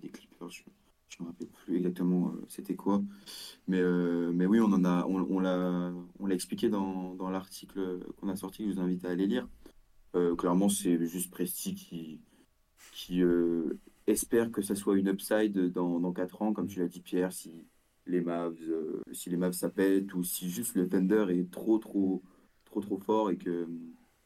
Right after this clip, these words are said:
et que, et que notre pick sera forcément, euh, forcément moins bon que, que celui des Mavs. Et ouais, c'est juste Presti qui cherche à, à être, euh,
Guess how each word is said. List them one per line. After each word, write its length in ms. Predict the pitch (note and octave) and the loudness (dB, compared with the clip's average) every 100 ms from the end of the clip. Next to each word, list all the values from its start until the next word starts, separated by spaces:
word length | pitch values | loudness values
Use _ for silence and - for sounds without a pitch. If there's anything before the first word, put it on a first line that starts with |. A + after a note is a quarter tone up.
| _ _ _ _ | _ _ _ _
et 60 | F#2 | -10
que, 340 | F#2+ F2 D#2+ - - - - - | -2 -2 -2 -6 -8 -8 -10 -8
et 80 | |
que 100 | - | -4
notre 180 | F2 F2 | -2 -2
pick 160 | A2 G2+ | -2 -6
sera 200 | - D#2+ | -6 -10
forcément, 600 | - F#2+ - F#2+ G2 F#2 - - _ _ - | -8 -8 -2 -2 0 -4 -8 -20 _ _ -10
euh, 480 | F2 E2+ E2 E2 E2 E2 E2 E2 _ | -6 -6 -6 -6 -8 -10 -12 -16 _
forcément 340 | - F2+ G2+ F#2 | -18 -10 -4 -2
moins 200 | F2 E2+ | 0 0
bon 220 | F2+ F#2 | 0 -2
que, 420 | F2+ E2 E2 D#2+ - _ _ _ _ _ _ | -2 -4 -4 -10 -18 _ _ _ _ _ _
que 80 | - | -6
celui 260 | F2+ E2+ F2 | -2 2 4
des 120 | F2 | 4
Mavs. 260 | F#2 B2 - - - _ _ - | 4 2 0 -10 -20 _ _ -6
Et 140 | F2 E2+ | 0 2
ouais, 140 | F#2+ | 2
c'est 160 | F#2+ E2 | 0 -4
juste 180 | F2 | -4
Presti 300 | - F2 - | -6 -10 -8
qui 140 | - G#3 | -10 -10
cherche 340 | - - - | -8 -8 -4
à, 500 | E2+ E2 D#2+ D#2+ D2+ - | -4 -4 -4 -6 -8 -6
à 140 | E2+ | -2
être, 340 | E2+ E2+ - F2 | 0 -2 -6 -6
euh, 240 | D#2+ D2+ | -6 -6